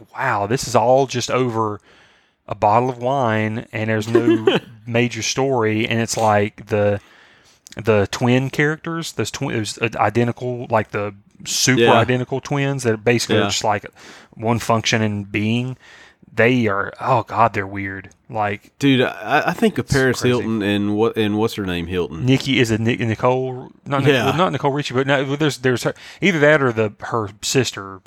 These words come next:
Speaker 1: I remember back in the day, we're
Speaker 2: Yeah.
Speaker 1: showing our age, but the Hiltons,
Speaker 2: <laughs>
Speaker 1: yeah, <laughs> that's
Speaker 2: Dude,
Speaker 1: hot.
Speaker 2: that's what
Speaker 1: That's
Speaker 2: I, <laughs>
Speaker 1: hot.
Speaker 2: that's what I've, <laughs> that's what I picture when I, when I see these two, these
Speaker 1: Yeah.
Speaker 2: twins
Speaker 1: Yeah.
Speaker 2: in my head. I'm like, "Oh God, this is,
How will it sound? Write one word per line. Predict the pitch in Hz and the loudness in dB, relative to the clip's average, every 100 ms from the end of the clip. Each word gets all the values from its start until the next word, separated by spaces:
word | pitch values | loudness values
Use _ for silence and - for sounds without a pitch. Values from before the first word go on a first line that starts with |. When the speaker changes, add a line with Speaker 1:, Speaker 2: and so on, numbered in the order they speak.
| _ | _
Speaker 1:
I | - | 0
remember | 123 123 123 110 | 0 2 -2 -2
back | 104 110 | 0 0
in | 113 | 0
the | 107 | -4
day, | 107 | -2
we're | 135 120 | 2 2
Speaker 2:
Yeah. | |
Speaker 1:
showing | 95 117 | 2 0
our | 104 104 | -2 -2
age, | 104 104 - | -4 -6 -8
but | 110 - _ - - | -10 -10 _ -20 -4
the | 110 | 0
Hiltons, | 123 120 110 101 - - | 0 0 -4 -6 -8 -10
Speaker 2:
<laughs> | 131 | -6
Speaker 1:
yeah, | 113 104 95 95 151 - | -2 0 0 -4 -4 -6
<laughs> | - - | -6 -6
that's | - 156 | -4 0
Speaker 2:
Dude, | 143 | 2
Speaker 1:
hot. | 143 | 4
Speaker 2:
that's | 185 - | 4 4
what | 170 - | 0 0
Speaker 1:
That's | - | -2
Speaker 2:
I, | |
<laughs> | 151 143 | -2 -2
Speaker 1:
hot. | 135 | 0
Speaker 2:
that's | 196 - | 0 0
what | 277 175 | 0 2
I've, | 170 147 - - - | 0 -4 -8 -14 -8
<laughs> | - - | -10 -6
that's | - 208 - | -2 0 2
what | 190 | 2
I | 190 | 2
picture | - 190 - 165 | 0 -2 -2 -2
when | 156 151 | 0 0
I, | |
when | 139 - 139 131 | -2 -4 -2 -2
I | |
see | 127 160 156 | -4 -2 -2
these | 127 | -2
two, | 107 123 120 | -4 -4 -4
these | - | 0
Speaker 1:
Yeah. | 110 120 110 | 4 6 4
Speaker 2:
twins | 110 127 98 87 - - - 117 | 2 0 -2 -4 -10 -20 -16 -4
Speaker 1:
Yeah. | 107 107 104 | 0 0 -2
Speaker 2:
in | 120 | -4
my | 117 | -2
head. | 117 117 101 110 | 2 2 2 -2
I'm | 113 | -4
like, | 110 104 | -4 -2
"Oh | 113 113 110 | -2 -2 -2
God, | 101 101 101 | 0 0 0
this | 131 117 | -2 -4
is, | 110 | -12